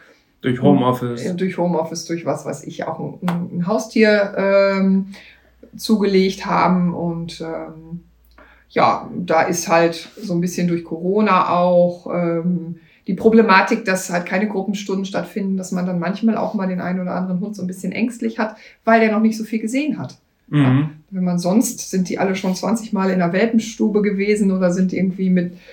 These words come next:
Speaker 2: in Hundeschulen oder durch die Fußgängerzone gelaufen, um andere Leute kennenzulernen, was man so alles macht, um seinen Hund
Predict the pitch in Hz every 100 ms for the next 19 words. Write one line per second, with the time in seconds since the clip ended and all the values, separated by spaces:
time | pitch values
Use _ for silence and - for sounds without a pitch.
0 | - - 185 220 214 - 196 196 185 185
1 | 180 180 233 254 - 185 185 180 185 180
2 | 175 185 190 196 175 160 175 175 180 202
3 | 254 226 202 202 202 185 180 180 185 -
4 | - _ - 175 180 175 - 165 - 226
5 | 233 - 185 175 170 185 185